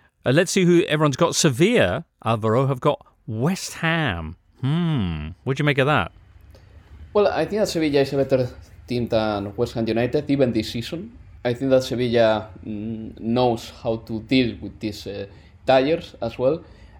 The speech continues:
Speaker 2: And at the same time, uh, the team has been depleted progressively as the games went by. Uh, Sevilla has been involved, like West Ham United, in, uh, two or three competitions this season, and they are losing a lot of players.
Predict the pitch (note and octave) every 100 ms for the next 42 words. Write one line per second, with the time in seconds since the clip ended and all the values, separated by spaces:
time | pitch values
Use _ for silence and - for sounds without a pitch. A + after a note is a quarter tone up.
0 | - - - - D#3 D3 C#3+ - D#3 D3+
1 | D#3+ E3 E3+ - A#2 A#2 B2 A#2+ D3 D3+
2 | D3+ D3 - - - - C#3+ C#3+ D#3 C#3
3 | C3 B2 - C#3+ C#3+ C#3 B2 - C3 A#2+
4 | B2+ C3 B2+ A2+ A2+ G#2+ - - A2+ A#2
5 | B2 B2 A#2 B2 A#2+ G#2+ C3 B2 G2 -
6 | G#2+ - A2+ A#2+ B2 A#2 A#2+ A#2+ A2+ B2+
7 | C3+ - - C3 C3+ C#3+ C3 - A#2+ G#2+
8 | A2+ A#2+ G#2+ - G2+ G2+ G#2 G2+ - -
9 | - - D3 C3 B2 C3+ C3 B2 A#2+ B2+
10 | E3 E3 - C3+ C3 C#3+ C#3+ F#3+ F#3 -
11 | - - B2 B2+ C3+ C#3 C3+ D3 F#3 G3+
12 | C#3 - - F3+ B2 F#2 -